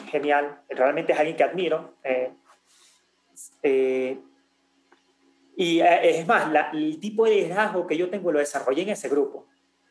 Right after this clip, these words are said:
Ese cambio en el rol a que me denominaran plan controller, creo que fue el salto que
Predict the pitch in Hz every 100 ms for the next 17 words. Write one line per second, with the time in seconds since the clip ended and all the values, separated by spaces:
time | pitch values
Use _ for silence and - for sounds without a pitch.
0 | _ 226 226 240 233 247 226 214 190 185
1 | 147 143 160 202 156 143 139 131 135 139
2 | 165 180 175 180 175 180 170 180 151 147
3 | - _ _ _ _ _ _ _ _ _
4 | - 175 175 - 175 175 165 - 180 180
5 | 170 165 156 - - _ - 135 127 127
6 | 127